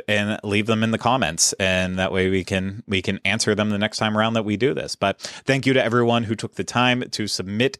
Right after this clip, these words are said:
a question. And I hope you enjoyed our answers. But that's going to do it for this week's episode of the Diz Unplugged Universal Edition.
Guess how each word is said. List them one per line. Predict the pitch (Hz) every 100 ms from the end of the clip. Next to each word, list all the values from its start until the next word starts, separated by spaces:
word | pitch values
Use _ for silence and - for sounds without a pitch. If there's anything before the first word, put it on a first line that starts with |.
| 139
a | 135
question. | - 151 143 170 180 214 - - - -
And | 110 110 110
I | 110 95
hope | 107 104 101
you | 104 107
enjoyed | 95 95 98 98 95 -
our | 92 92 87 - -
answers. | 123 147 - - -
But | - 104 - - - -
that's | 117 123
going | 135 131
to |
do | 120 127
it | 127
for | - 110 110
this | 104 110 -
week's | 110 -
episode | 98 - 110
of | 101
the | 95
Diz | 101
Unplugged | 104 101 104 98
Universal | 98 95 98 101 104
Edition. | 98 95 110 107